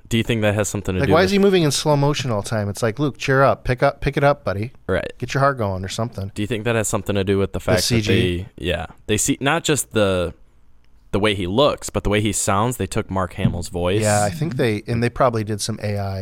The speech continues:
Speaker 1: Yeah.
Speaker 2: Which is really cool. I mean,
Speaker 1: It's a
Speaker 2: um,
Speaker 1: cool concept,
Speaker 2: I
Speaker 1: but
Speaker 2: find that stuff w-,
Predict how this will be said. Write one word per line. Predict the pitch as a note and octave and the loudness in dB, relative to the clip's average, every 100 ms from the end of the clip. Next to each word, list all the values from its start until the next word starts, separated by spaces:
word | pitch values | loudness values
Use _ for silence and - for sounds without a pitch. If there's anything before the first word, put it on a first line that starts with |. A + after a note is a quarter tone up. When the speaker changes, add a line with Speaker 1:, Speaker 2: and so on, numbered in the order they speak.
| F#2+ | -2
Speaker 1:
Yeah. | F#2+ - - - - - - - - | -2 -2 -10 -14 -20 -20 -20 -20 -2
Speaker 2:
Which | D#3 F#3+ | 2 2
is | B2+ | 2
really | C3 C4+ G#3+ | 2 2 2
cool. | - C3+ G#2 - - - - - - - - - | 0 0 0 -4 -16 -20 -20 -20 -20 -20 -6 0
I | C3+ | 2
mean, | C#3 C3+ B2+ | 4 2 2
Speaker 1:
It's | |
a | A#2+ A#2 | 2 2
Speaker 2:
um, | A#2 | 6
Speaker 1:
cool | G#3+ G3 | 6 6
concept, | - C3 A#2 D#2+ E2 - | 4 2 2 0 -2 0
Speaker 2:
I | B2+ D3 | 2 2
Speaker 1:
but | D#3+ | 4
Speaker 2:
find | G3+ F#3 | 4 6
that | D#3+ C#3+ | 4 2
stuff | C3 C3+ - | 2 2 2
w-, | G#2+ | -8